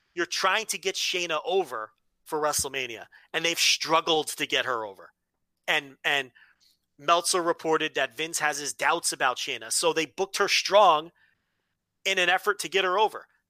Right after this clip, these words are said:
Maybe she won't get over. I don't know. I, you know, we kill this company all the time for their booking. I've gotta praise them when I think they did something well.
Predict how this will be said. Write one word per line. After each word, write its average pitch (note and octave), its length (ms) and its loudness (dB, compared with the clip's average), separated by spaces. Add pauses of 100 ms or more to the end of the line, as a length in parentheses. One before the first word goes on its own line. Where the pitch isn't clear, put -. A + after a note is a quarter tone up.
Maybe F3 540 -2 (600)
she - 180 -2
won't A#3 320 -2
get A3+ 100 -2
over. A#2+ 280 -4 (600)
I C3+ 140 2
don't G3+ 200 -2
know. E3 280 -4 (1400)
I, A3+ 160 6 (260)
you G3 160 -10
know, A#3+ 80 4
we F#3+ 160 -4
kill A#3+ 260 2
this C4 180 0
company G3 380 0
all E3+ 120 0
the D#3 80 -8
time D#3 260 0
for - 140 -18
their C3 100 -4
booking. C#3+ 400 -4 (260)
I've E3+ 160 0
gotta G#3 240 6
praise F#3+ 320 0
them D#3 100 -4
when C#3 100 -8
I C3+ 80 -2
think D3 200 -12
they C#3 100 -8
did C3+ 180 -8
something B2+ 340 -6
well. F3 280 -2